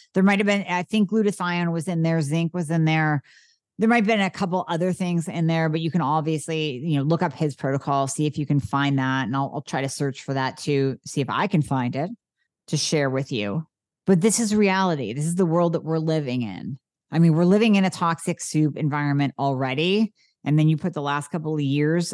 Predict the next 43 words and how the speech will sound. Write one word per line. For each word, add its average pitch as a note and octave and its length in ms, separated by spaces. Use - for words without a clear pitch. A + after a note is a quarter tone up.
on D#3 180
top D3+ 300
of F3 120
that, F#3+ 360
and D#3 120
then A#3 120
put C4+ 160
the F#3+ 120
stress E3+ 540
of E4+ 80
the A3 80
last F#3 300
couple G#3+ 160
of G3+ 60
years G#3 220
on A3 120
top A#3 260
of C4 100
that. C#4 380
Ay, D#3+ 360
ay, A#2 220
ay. D#3 560
No G3 180
wonder G#3 260
we're C#3+ 120
struggling. A#2 640
No G3 200
wonder E3+ 360
we C#3+ 160
are C#3+ 80
struggling. A2+ 600
So G3+ 80
I G3 60
hope C4 200
this B3 240
helped G3 380
you. C3 420
I - 80
certainly F3+ 320
don't F3 220
want D3 160
to C#3+ 160
put F3 220